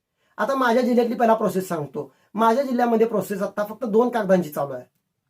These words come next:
एक म्हणजे आधार कार्डचं झेरॉक्स आणि एक दुसरं म्हणजे बँक पासबुक. ज्या बँक पासबुकवर आजपर्यंत आमच्या, अ, पेन्शन जमा होती ती त्या बँक पासबुकचं झेरॉक्स आणि आधार कार्डचं झेरॉक्स. आधार कार्डचं झेरॉक्स का,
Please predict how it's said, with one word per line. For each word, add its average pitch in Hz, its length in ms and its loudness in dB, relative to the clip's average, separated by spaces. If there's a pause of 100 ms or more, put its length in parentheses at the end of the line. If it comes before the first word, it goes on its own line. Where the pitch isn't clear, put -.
एक 240 180 0
म्हणजे 240 200 -2
आधार 220 260 2
कार्डचं 233 280 -4
झेरॉक्स 214 320 -2
आणि 220 200 4
एक 220 200 2
दुसरं 190 240 -4
म्हणजे 214 200 0
बँक 202 240 2
पासबुक. 180 380 -4 (320)
ज्या 214 160 4
बँक 202 220 0
पासबुकवर 190 520 0
आजपर्यंत 196 800 0 (320)
आमच्या, 175 600 -2 (440)
अ, 196 200 2
पेन्शन 208 500 0
जमा 208 160 2
होती 190 220 0
ती 226 60 -6
त्या 233 140 -2
बँक 208 240 2
पासबुकचं 185 400 -8
झेरॉक्स 254 400 4 (280)
आणि 208 180 0
आधार 214 320 2
कार्डचं 220 260 -2
झेरॉक्स. 190 320 0
आधार 185 240 0
कार्डचं 233 420 -2
झेरॉक्स 214 360 0
का, 214 280 0